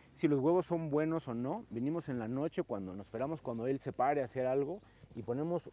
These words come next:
una luz muy potente de un aparatito especial justo en el huevo. Perdón, amigo. Y con esa luz podemos ver lo que está adentro, y si está creciendo un embrión, si todo está bien, si no hay una infección, si no está pasando nada.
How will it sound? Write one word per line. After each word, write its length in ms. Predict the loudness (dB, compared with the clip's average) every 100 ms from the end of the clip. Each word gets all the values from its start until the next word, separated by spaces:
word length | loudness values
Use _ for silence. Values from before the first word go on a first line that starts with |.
| -2
una 580 | 2 2 2 2 2 2
luz 320 | 4 4 4
muy 180 | 0 -2
potente 500 | 0 0 2 0 2
de 60 | 2
un 80 |
aparatito 400 | 2 0 -2 -8
especial 440 | -8 -6 0 2 2
justo 360 | -2 -4 0
en 100 | 0 0
el 60 |
huevo. 400 | 4 6 4 0 -10 _ _ -20 -20 -8
Perdón, 300 | -4 -2 -4
amigo. 320 | -10 -14 -18 -20 -20 -20 -20 -20 -20 -20 -20 -20 -20 -10
Y 80 | -6
con 180 | -2 -2
esa 220 | 0 2
luz 200 | 4 4
podemos 360 | 2 0 0 0
ver 140 | 2
lo 100 | 0
que 80 | -2
está 200 | -4 0
adentro, 360 | 2 0 -2 -6
y 40 |
si 40 |
está 140 | -4 -4
creciendo 340 | -4 -4 -4
un 80 | -2
embrión, 640 | -2 2 4 6 4 0
si 100 | -4
todo 160 | -4 -4
está 200 | -4 -6
bien, 280 | -4 -4 -4
si 100 | -6
no 80 | -6
hay 60 |
una 120 | -6
infección, 400 | -8 -12 -10 -10
si 80 | -8
no 60 | -10
está 160 | -10
pasando 360 | -10 -10 -10 -10
nada. 280 | -12 -14